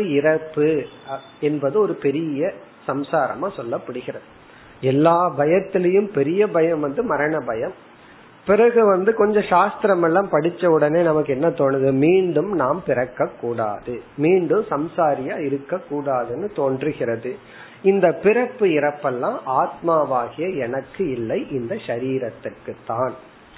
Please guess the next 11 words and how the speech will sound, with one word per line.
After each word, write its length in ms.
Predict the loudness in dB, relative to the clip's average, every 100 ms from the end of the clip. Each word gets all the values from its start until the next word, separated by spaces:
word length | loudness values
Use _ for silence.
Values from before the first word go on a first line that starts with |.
| -20 -16 0
இங்க 160 | 4 6
என்ன 300 | 4 4 4
உதாகரணம்? 840 | 4 4 4 2 0 2 2 0 -4 -18 -20 -20 -20 -20 -20 -20 -20 -16 -2
நெருப்பு 460 | 4 4 4 2 2
இருக்கு, 420 | 0 0 -2 -2 -2 -2
ஏற்கனவே 520 | 0 0 2 2 4
நம்ம 260 | 2 2 2
பார்த்ததுதான். 800 | 2 0 0 -2 0 0 0 -2 -14 -20 -20 -18 -2
நெருப்பிடம் 920 | 2 4 4 2 0 0 2 2 0 -12 -20 -20 -6
உருவம் 520 | 2 4 4 2 0
கிடையாது, 520 | -2 -2 0 0 -2